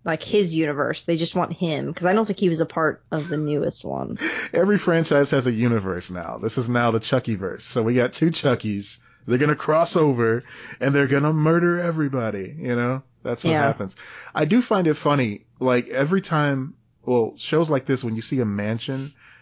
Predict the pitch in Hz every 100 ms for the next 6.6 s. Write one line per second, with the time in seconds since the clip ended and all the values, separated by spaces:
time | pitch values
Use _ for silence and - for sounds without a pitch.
0 | _ - 127 127 127 131 127 123 110 -
1 | 127 123 117 113 101 110 110 107 110 107
2 | 104 101 104 95 90 - 107 95 95 92
3 | 95 82 - _ _ - - 101 95 -
4 | _ _ - 101 92 107 92 101 95 101
5 | - 101 101 101 62 - 104 98 - -
6 | - - _ - 123 -